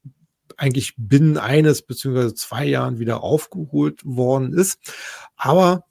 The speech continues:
du hast schon angesprochen, zweitausendelf kam dann die Euro-Schuldenkrise gleich im Anschluss an die,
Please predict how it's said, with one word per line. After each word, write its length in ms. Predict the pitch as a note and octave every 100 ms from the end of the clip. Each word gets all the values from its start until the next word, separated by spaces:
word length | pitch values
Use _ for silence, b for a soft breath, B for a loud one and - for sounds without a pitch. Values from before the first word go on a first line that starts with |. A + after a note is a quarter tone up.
| _
du 100 | C#3
hast 140 | G#2+
schon 380 | - B2+ A#2+ A2 -
angesprochen, 680 | C3+ D#3 D#3 - C#3+ D3+ -
zweitausendelf 1080 | - - C#3 C#3 C3 B2 A#2+ A#2 C3 -
kam 280 | - A#2+ A#2
dann 220 | A#2 A2
die 320 | G#2 A2 A2+ -
Euro-Schuldenkrise 1400 | B2 C3+ A#2 A#2 - - D3+ D#3 D3 - D3 C#3 C#3+ B2+
gleich 340 | - B2 B2+
im 120 | B2+
Anschluss 460 | A#2+ C3 - C3+ - -
an 300 | - C3+ C3+
die, 260 | A#2+ A#2+